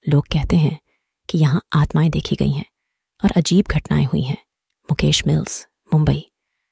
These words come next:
यह स्थान फिल्मों की शूटिंग के लिए मशहूर है, लेकिन यहाँ कई अजीब घटनाएं भी घटी हैं। लोगों ने यहाँ आत्माओं को देखने और अजीब आवाजें सुनने का दावा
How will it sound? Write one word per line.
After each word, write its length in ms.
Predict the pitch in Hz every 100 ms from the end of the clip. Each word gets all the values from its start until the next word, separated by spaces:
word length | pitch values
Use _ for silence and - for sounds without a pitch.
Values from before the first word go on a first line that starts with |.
| _ _ _ _ _ _
यह 100 | -
स्थान 420 | 196 - 160 151 170
फिल्मों 360 | - 156 170
की 100 | -
शूटिंग 360 | - - - 170
के 100 | 160
लिए 100 | -
मशहूर 400 | - - 165 -
है, 120 | 143 - _ _ _ _ _ -
लेकिन 180 | 202
यहाँ 220 | 180 151 180 -
कई 200 | - 208
अजीब 240 | 175 180
घटनाएं 360 | - - - 175
भी 80 | 190
घटी 260 | 139 - 147
हैं। 100 | - _ _ _ _ _ _ _ _ _ _ _
लोगों 320 | - 151 151 165
ने 120 | 160
यहाँ 320 | 151 139 156 -
आत्माओं 420 | 143 - 143 156
को 140 | - - -
देखने 420 | - - - 156 _ _ _ _ _ _ _ -
और 140 | -
अजीब 360 | 165 180 202 -
आवाजें 360 | 147 143 175
सुनने 320 | 165 165 143 160
का 120 | -
दावा 260 | - -